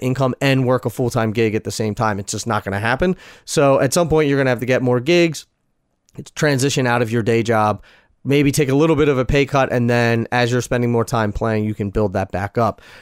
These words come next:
But d-, I, d-, I'm just, I'm just getting really, I'm, I'm sort of fed up with the, the notion that you,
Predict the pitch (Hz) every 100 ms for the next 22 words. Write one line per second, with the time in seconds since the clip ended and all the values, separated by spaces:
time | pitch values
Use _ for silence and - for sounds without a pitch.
0 | - _ 139 131 - _ _ _ _ _
1 | - 160 - - 151 151 151 151 151 143
2 | 160 - _ _ _ _ _ _ _ -
3 | 143 139 117 160 147 135 120 139 139 139
4 | 127 127 - _ _ _ _ - 127 120
5 | 127 120 - - 139 - - 151 143 135
6 | 135 127 127 123 117 113 110 107 - 117
7 | 117 113 110 - 117 123 120 127 110 110
8 | 104 110 107